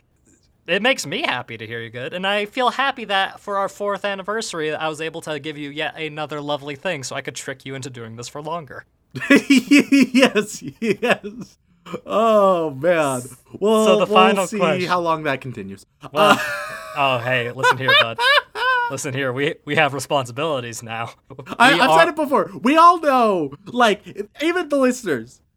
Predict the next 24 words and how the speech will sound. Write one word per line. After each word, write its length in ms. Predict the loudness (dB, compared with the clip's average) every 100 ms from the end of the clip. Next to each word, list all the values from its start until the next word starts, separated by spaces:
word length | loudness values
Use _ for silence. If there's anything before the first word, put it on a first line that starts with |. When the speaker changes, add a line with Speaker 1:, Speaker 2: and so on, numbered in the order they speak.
| _ -2
Speaker 2:
we, 200 | 0 0
we, 160 | -4 -14 -20 -8
none 240 | 0 2
of 80 | 2
us 160 | -2 0
know 160 | -2
when 320 | 0 -2 -4
the 80 | -4
podcast 560 | 0 0 2 -2 -2 -6
is 140 | -6
gonna 160 | -4 -2
end, 320 | 0 -2 0
but 100 | 0
we 140 | 2
all 120 | 4 6
know 200 | 4 2
how 340 | 4 4 4
it's 160 | -2 2
<laughs> 0 |
going 380 | 2 6 4 4
to 200 | 2 2 4
end. 160 | 4 6
Speaker 1:
<laughs> 460 | 6 6 6 6 10
Speaker 2:
We 180 | 8